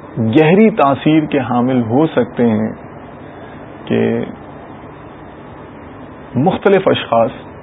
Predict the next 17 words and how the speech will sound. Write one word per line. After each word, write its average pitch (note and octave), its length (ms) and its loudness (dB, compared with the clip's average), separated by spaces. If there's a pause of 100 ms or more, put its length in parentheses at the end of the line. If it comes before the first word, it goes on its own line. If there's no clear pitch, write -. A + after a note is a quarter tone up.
(420)
ان C3 160 4
کو C3 120 2 (140)
سن C3+ 200 6
کر، A#2 160 2
آ، - 720 -14 (340)
مزید B2 640 6
نوبل، C3 600 4 (260)
مزید A#2+ 480 4
نیکوکار، A#2+ 680 4 (600)
متقی، B2 600 2 (240)
پرہیزگار، A#2 680 4 (680)
آ، A#2+ 140 -2
بننے B2 400 6
کا B2+ 60 6
جذبہ A2+ 320 4
اپنے A2+ 240 2
اندر A2 240 4